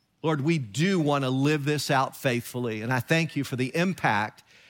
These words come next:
that our lives are already having by your grace, but I thank you that the impact is gonna be a lot more as we continue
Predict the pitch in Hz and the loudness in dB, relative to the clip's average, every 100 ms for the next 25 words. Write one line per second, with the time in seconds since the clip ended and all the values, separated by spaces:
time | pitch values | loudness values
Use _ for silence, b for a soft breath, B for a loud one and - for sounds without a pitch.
0 | b - 147 147 156 175 156 160 151 160 | b 0 2 4 4 4 2 2 4 4
1 | 151 143 190 269 180 131 127 120 117 120 | 4 4 4 4 4 4 4 2 0 2
2 | 117 120 110 123 135 151 160 - - B | 2 0 -2 0 2 2 -2 -6 -10 B
3 | B B B B - 127 127 170 180 - | B B B B -2 -2 2 2 2 0
4 | 139 123 131 113 135 151 160 160 147 - | -2 0 -2 -2 -2 -2 -2 0 0 -2
5 | 135 - 139 131 123 120 131 160 156 156 | -6 -4 -2 0 0 2 4 4 2 0
6 | 175 139 120 - 117 120 131 117 120 - | 0 0 0 -2 -4 -4 -6 -6 -6 -2
7 | 214 190 117 101 | 0 0 -2 -4